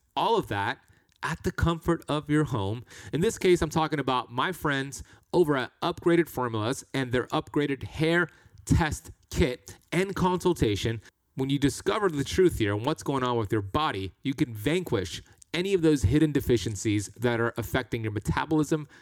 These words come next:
thyroid, adrenals, mental performance, endurance, strength,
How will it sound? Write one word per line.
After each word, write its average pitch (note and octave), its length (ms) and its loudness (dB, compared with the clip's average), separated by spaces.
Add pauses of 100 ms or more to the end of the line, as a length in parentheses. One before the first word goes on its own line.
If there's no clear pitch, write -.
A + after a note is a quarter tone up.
(160)
thyroid, B2+ 680 0 (360)
adrenals, C3+ 600 2
mental F3 400 -2
performance, G#2+ 720 -2 (180)
endurance, C#3+ 480 0
strength, C3 400 -4